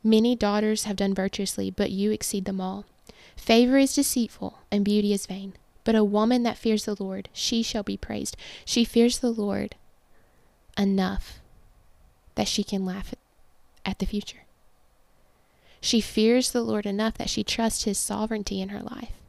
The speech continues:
that she trusts his character in her life. And she fears the Lord more than she fears anything else.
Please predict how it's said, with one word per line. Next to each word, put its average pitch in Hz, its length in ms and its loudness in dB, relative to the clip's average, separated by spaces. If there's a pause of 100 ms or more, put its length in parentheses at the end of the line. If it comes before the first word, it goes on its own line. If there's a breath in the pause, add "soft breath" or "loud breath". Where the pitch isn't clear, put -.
(640 loud breath)
that 220 140 -2
she 226 160 2
trusts - 640 2 (160 soft breath)
his - 220 2
character 220 720 -2
in 247 160 0
her 220 180 -2
life. - 460 -6 (680 loud breath)
And 214 120 0
she 226 140 4
fears 254 440 2
the 233 160 -2
Lord 240 300 0
more 214 240 0
than 233 120 -2
she 226 140 -2
fears 214 360 0
anything 196 460 -2
else. - 380 -8